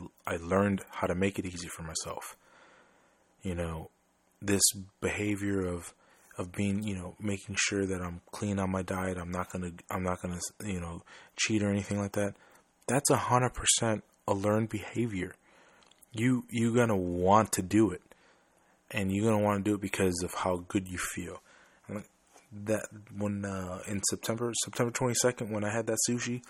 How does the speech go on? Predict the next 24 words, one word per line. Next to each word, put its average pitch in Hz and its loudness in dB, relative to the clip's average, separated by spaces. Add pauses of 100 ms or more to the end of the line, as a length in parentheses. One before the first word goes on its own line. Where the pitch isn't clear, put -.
(320)
let 131 0
me 135 0
tell 147 2
you, 113 4
I 113 4
got 120 2
back 127 0
to 117 -2
the 113 0
office 131 0
and 104 0
I 139 0
felt 107 4
like 92 -4
ass. 156 -2 (240)
I 120 -2
didn't 156 0
feel 123 6
good 120 2
at 113 2
all. 143 4 (680)
I 98 -4
don't 160 8
wanna 165 8